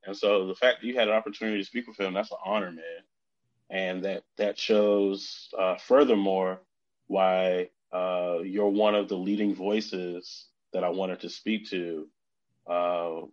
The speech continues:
about this particular topic, uh,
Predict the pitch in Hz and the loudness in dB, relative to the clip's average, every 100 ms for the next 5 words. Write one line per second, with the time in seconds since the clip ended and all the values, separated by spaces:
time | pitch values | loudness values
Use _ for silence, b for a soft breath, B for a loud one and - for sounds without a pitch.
0 | - 92 98 92 - 104 107 - - - | -16 -6 0 0 0 -2 -2 -4 -12 -10
1 | 107 - 95 90 90 - 95 - 95 92 | -8 -4 -4 -4 -2 0 0 0 -4 -4
2 | - _ _ _ _ _ _ 87 87 85 | -10 _ _ _ _ _ _ -8 -4 -4
3 | 82 | -4